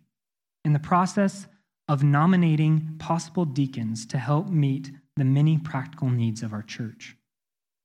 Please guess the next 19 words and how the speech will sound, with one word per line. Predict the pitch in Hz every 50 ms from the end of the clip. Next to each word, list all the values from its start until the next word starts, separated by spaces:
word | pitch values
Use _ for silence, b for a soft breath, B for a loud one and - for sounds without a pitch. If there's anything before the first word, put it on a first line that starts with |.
| _ _ _ _ _ _ _ _ _ _ _ _ _ -
To | - 151
do | 135 170 190
this, | 165 160 151 151 - - - B B B B B B B B B B
I'm | B 143 147
going | 151 156 165
to | 156
spell | - - 170 156 156
out | 156 147
exactly | 127 120 123 143 143 143 - 156
what | 147 160 143
a | 123
deacon | 120 143 143 139 - 131 131 131 -
is, | 147 143 151 175 214 240 - - - - - _ _ _ _ _ _ -
their | 147 147 143
qualifications, | - - 165 160 151 139 - 135 - - 160 175 170 - 208 208 220 233 226 - - - - _ _ _ _ -
what | 165 165 160 165
their | 165 147 139 131
role | 123 131 147 160 165 180 208 220 226
is, | - 190 196 214 214 220 214 202 - -